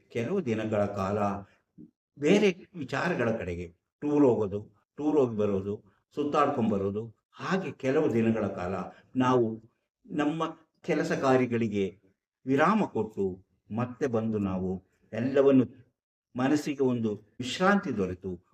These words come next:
ಮನಸ್ಸು ಆ ಚಿಂತೆಯಿಂದ ಹೊರಗೆ ಬಂದು ಆಮೇಲೆ ನಾವು ಹೊರಗೆ ಬಂದು ನಾವು ಆ ಕೆಲಸವನ್ನ ಮುಂದುವರಿಸಿದಾಗ ಮೊದಲಿಗಿಂತಲೂ ಹೆಚ್ಚಿನ ರೀತಿಯಲ್ಲಿ ಉತ್ತಮಗೊಳ್ಳುವುದನ್ನು ನಾವು ನೋಡಬಹುದು. ಆ ಕೆಲಸಕ್ಕೆ ನಾವು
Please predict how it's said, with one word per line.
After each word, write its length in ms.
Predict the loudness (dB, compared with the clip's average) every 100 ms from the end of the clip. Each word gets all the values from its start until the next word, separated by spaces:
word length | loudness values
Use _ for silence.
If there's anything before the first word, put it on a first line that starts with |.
| -4
ಮನಸ್ಸು 560 | 0 0 -2 -6 -8 -10 _ _ _
ಆ 280 | -2 0 0
ಚಿಂತೆಯಿಂದ 520 | 2 4 4 4 4
ಹೊರಗೆ 380 | 0 0 0 0
ಬಂದು 460 | 0 -2 -2 -4 -6 _ _ _ _ -20 -20 -12
ಆಮೇಲೆ 460 | -2 4 4 4
ನಾವು 440 | 2 0 -2 -4 -6
ಹೊರಗೆ 340 | -2 0 2
ಬಂದು 440 | 0 0 0 -2 -4 -14 _ -6
ನಾವು 320 | -2 0 -2
ಆ 220 | -2 -2
ಕೆಲಸವನ್ನ 560 | 0 0 2 2 2 2 -2 -10 -8
ಮುಂದುವರಿಸಿದಾಗ 800 | -4 0 0 0 -2 -4 -4 -2 -6 -8 -20 _
ಮೊದಲಿಗಿಂತಲೂ 1040 | 2 4 8 8 6 2 -4 -4 -4 -6 -8
ಹೆಚ್ಚಿನ 500 | -4 -4 -6 -8 -4 -4 -6 -12 _ _ _ -2
ರೀತಿಯಲ್ಲಿ 840 | 2 2 2 2 4 2 0 -4
ಉತ್ತಮಗೊಳ್ಳುವುದನ್ನು 920 | -10 -6 0 2 4 4 4 2 0
ನಾವು 220 | -2 -2 -2
ನೋಡಬಹುದು. 800 | -4 -4 -6 -8 -10 -18 -20 -8
ಆ 80 | -2
ಕೆಲಸಕ್ಕೆ 560 | 2 2 0 -2 0
ನಾವು 360 | 0 2 0